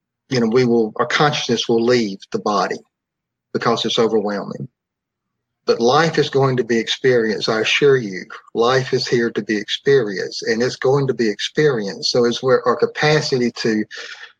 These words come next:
experience life expands. That, that we have repressed will come up, and it will come up. It,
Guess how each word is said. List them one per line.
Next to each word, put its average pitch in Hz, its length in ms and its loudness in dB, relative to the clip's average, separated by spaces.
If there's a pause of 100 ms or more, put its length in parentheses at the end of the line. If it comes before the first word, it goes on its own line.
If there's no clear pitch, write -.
(420)
experience 131 680 2 (140)
life 107 560 0 (560)
expands. 117 1080 -2 (600)
That, 131 300 0
that 127 120 0
we 131 200 0
have 131 140 2
repressed 165 680 0 (460)
will 135 400 4
come 131 280 -2
up, 135 300 -2 (1200)
and 107 160 -4
it 117 100 -2
will 120 120 -4
come 135 340 -2
up. 120 320 -2 (220)
It, 120 160 0